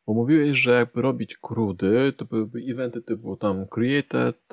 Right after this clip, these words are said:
updated, deleted, nie? A czy masz przykład, znaczy ja już też mam, ale chcę od-, usłyszeć od ciebie, że masz event, że coś zostało odczytane i gdzie, gdzie to się przydaje?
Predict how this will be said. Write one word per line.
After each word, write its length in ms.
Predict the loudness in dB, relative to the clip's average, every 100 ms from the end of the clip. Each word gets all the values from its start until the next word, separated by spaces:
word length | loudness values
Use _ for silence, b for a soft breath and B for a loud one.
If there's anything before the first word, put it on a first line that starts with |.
| -8
updated, 580 | -4 0 0 0 -6 -4
deleted, 500 | -4 -4 -4 -8 -4
nie? 200 | -2 -2 _ _ _ _
A 160 | 0 0
czy 240 | -2 -2
masz 680 | 2 2 2 0 -4 -6 -10
przykład, 1000 | -10 -8 0 0 0 0 2 2 -2 -16
znaczy 160 | -16 -2
ja 60 | 2
już 140 | 4
też 180 | 4 4
mam, 180 | 4 4
ale 240 | 4 4
chcę 200 | 2 -4
od-, 220 | -10 -10 -14
usłyszeć 360 | -12 -10 -8 -8
od 40 |
ciebie, 400 | -6 0 4 2 0
że 160 | -2 0
masz 200 | 0 0
event, 280 | 0 0 0
że 80 | -2
coś 200 | -2 0
zostało 340 | 0 6 6
odczytane 920 | 6 0 -10 -12 _ 0 4 4 4 -2
i 120 | -6 _ _
gdzie, 140 | 0 0
gdzie 440 | 0 -4 -4 -6
to 140 | -4 -4
się 380 | 0 -2 -2 -8
przydaje? 500 | -6 -2 -2 -2